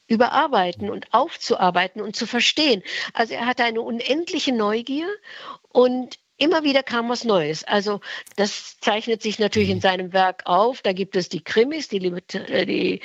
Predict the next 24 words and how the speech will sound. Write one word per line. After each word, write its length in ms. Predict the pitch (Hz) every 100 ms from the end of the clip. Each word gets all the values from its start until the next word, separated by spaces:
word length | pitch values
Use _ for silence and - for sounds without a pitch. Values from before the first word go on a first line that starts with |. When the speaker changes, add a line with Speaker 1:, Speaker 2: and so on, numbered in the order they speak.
| - - -
Speaker 1:
die 300 | 190 - 190 -
auch 260 | 185 180 185
mal 160 | 156
ein 160 | 156 170
Liebesroman, 840 | 190 254 269 254 254 247 247 240
auch 120 | 175
mal 160 | 180 196
einen 180 | 190 208
erotischen 560 | 214 240 269 254 254
Roman. 420 | 240 247 240 247 254
Aber 300 | 214 214 - - - -
das 260 | 202 -
Gros 440 | - 202 254 302 277
seiner 340 | 220 196 185
Arbeit 480 | 190 202 214 214 -
sind 240 | 196 190
die 60 | 202
politisch 580 | - 190 196 202 214 196
Speaker 2:
Mhm. 60 |
Speaker 1:
motivierten 840 | 175 170 180 175 180 185 - 185 185 - -
Romane. 540 | 180 170 156 147 156 175 -
Speaker 2:
Nun 240 | 139 143
wäre 300 | 143 165 165
er 400 | 139 143 143